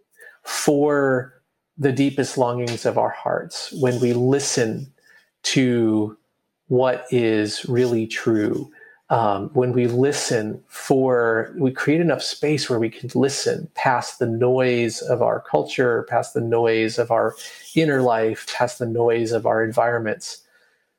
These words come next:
and really attentively listen. Uh, in fact, I quote the, the rule of Saint Benedict, the fir-, the first rule of,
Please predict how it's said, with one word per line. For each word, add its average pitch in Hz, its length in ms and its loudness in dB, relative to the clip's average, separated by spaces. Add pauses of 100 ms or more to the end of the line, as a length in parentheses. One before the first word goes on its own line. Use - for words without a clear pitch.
(160)
and 113 380 0
really 175 560 2
attentively 127 800 0
listen. 117 640 -2 (380)
Uh, 110 280 2 (100)
in 117 120 0
fact, 123 260 0
I 123 80 4
quote 147 460 -2
the, 123 360 2 (440)
the 131 240 0
rule 139 260 2
of 123 80 0
Saint 131 260 -2
Benedict, 123 520 -2
the 135 60 -8
fir-, - 440 0
the 139 160 0
first - 380 0
rule 131 560 2
of, 120 440 2